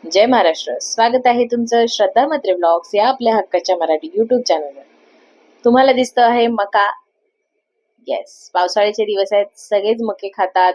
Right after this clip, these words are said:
मस्त भाजून, कुकरला लावून, उकळून, कोण कोण म्हणजे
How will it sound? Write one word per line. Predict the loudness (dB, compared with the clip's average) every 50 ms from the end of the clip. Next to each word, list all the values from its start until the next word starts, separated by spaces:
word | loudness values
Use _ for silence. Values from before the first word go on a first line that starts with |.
| -2
मस्त | -6 -8 -8 -8 -4 _ 0
भाजून, | 2 2 0 0 -2 -2 -2 -2 -4 -8 -10 -10 -10 -10 -10 -10 -12 -12 -16 _ _ _ _ _ _ _ _ _ _
कुकरला | _ _ _ -2 0 0 2 2 2 2
लावून, | 2 0 0 -2 -4
उकळून, | -10 -18 -20 -20 _ -4 0 0 2 2 0 -2 -4 -6 -10 _ _ _ _ _ _ _ _ _ _ _ _
कोण | -4 -4 -4 -4
कोण | -4 -2 0 0 0 -2 -6 -10
म्हणजे | -10 -10 -8 -10 -10